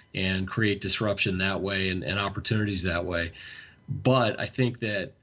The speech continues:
on the, on the defensive end, and I remember when Hinostroza was up last year, I mean, when he was playing with Mott and Schmaltz, it was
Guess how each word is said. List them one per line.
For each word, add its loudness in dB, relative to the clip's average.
on -4
the, -6
on 2
the 8
defensive 0
end, 0
and 0
I 0
remember 0
when 0
Hinostroza 0
was 0
up -2
last 0
year, 2
I 0
mean, 0
when 0
he 6
was 4
playing 2
with -4
Mott 0
and -4
Schmaltz, -2
it -4
was -6